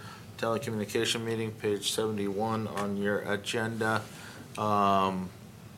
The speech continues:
the normal meeting date for the, uh, meeting falls on June nineteen, uh, the same day as Juneteenth, uh, federal holiday. So therefore, the commission needs to pick an alternative date.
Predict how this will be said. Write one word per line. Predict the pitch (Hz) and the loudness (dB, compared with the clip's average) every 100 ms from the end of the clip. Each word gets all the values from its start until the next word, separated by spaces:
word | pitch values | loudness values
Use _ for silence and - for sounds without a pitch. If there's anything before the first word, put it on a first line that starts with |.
| - | -8
the | 113 | 0
normal | 113 123 123 | 4 6 4
meeting | 123 123 | 2 2
date | 113 120 117 | 4 4 4
for | - 113 | 4 4
the, | 101 107 107 104 | 4 2 4 6
uh, | 104 | 4
meeting | 110 113 113 | 2 0 -2
falls | 107 110 107 | 2 4 4
on | 101 101 92 | 4 0 -2
June | 110 107 | -2 0
nineteen, | 104 101 117 120 120 117 - - - - - | 0 -2 -4 -4 -4 -8 -12 -14 -14 -8 -2
uh, | 98 | 0
the | 98 | 0
same | 107 104 | 0 2
day | 107 101 | 6 6
as | 98 | 6
Juneteenth, | - 107 104 131 131 - - - - - - - - | 2 -2 -2 -4 -4 -6 -10 -12 -14 -14 -16 -12 -2
uh, | 98 95 95 | 2 2 0
federal | 90 113 104 | 0 0 2
holiday. | 107 107 110 113 113 | 4 4 2 0 0
So | - - | -4 -2
therefore, | 98 98 98 107 | 2 0 0 0
the | 101 | 0
commission | 98 104 104 101 | -2 -2 -2 -2
needs | 101 | -2
to | - | -4
pick | - 107 | -4 -4
an | 107 | -2
alternative | 98 92 113 110 101 - | -4 -4 -6 -4 -4 -2
date. | 101 113 | 0 0